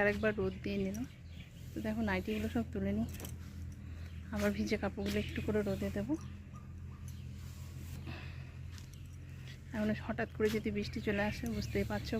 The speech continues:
বর্ষার মেঘ, বর্ষার মেঘকে কোনো গ্যারেন্টি নেই। তো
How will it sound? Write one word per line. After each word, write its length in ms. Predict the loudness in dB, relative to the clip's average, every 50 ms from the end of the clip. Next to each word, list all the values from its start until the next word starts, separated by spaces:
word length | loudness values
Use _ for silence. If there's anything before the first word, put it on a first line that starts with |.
| 4
বর্ষার 360 | 2 2 2 2 2 2 2 2 2
মেঘ, 160 | 2 2 2 0 -2 -6 -4 -4 -4 -2 -2 -4 -2 2 4
বর্ষার 340 | 4 4 4 6 4 6 6 8
মেঘকে 320 | 6 6 6 6 4 4 4 6
কোনো 140 | 6 6 6 6 6
গ্যারেন্টি 400 | 4 2 2 2 2 2 2 2 2 6
নেই। 120 | 8 6 6 6 2 -8 -8 -8 -8 -8 -10 -10 -10 -10 -10 -10 -10 -10 -10 -12 -10 -2
তো 60 | 2